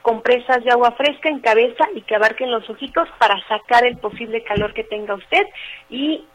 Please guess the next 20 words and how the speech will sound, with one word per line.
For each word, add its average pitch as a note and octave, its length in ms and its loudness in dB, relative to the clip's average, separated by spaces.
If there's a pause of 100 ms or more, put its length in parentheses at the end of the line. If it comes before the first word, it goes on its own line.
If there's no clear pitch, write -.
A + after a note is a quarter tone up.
(120)
y B3 100 -6
por A#3 360 0
dentro, B3 540 -2
ahora F3+ 360 -2
sí, E4 240 -6
en F#3+ 100 -12
cuestión G3+ 340 -8
de A3+ 60 -2
alimentos, C#4 540 -2 (640)
que G#3 520 2
el A3+ 80 -8
jugo C4 180 -2
de A#3+ 120 -8
zanahoria, G#3 580 -2 (420)
pongan B3+ 300 0
el A#3 120 0
extractor A3+ 680 -2 (200)
zanahoria, A3+ 560 2 (1200)
póngale G#3 520 -2 (100)
apio, C#4+ 500 4